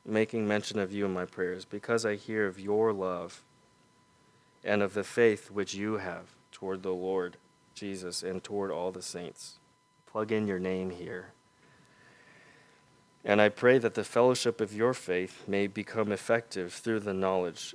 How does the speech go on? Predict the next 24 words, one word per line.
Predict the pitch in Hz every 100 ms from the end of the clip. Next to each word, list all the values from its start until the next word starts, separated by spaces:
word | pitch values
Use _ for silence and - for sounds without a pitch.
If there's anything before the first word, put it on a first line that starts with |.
| -
of | 101 90 -
every | 101 110 104
good | 110 104
thing | - 101 90 90
which | 95 -
is | 87
in | 98 107
you | 92 87
for | 90
Christ's | - - 87 85 -
sake. | 87 82 _ _ _ _ _ _ _ _ _ _ _ -
For | 127 - 107
I | 101 117
have | 127 110
come | - 120 113
to | 107
have | 101 101 107
much | 123 139 -
joy | - 104 98 101 -
and | 101 95
comfort | - 113 - 90 85 -
in | 101 92 92
your | 107 113 107
love, | 87 82 87 101 -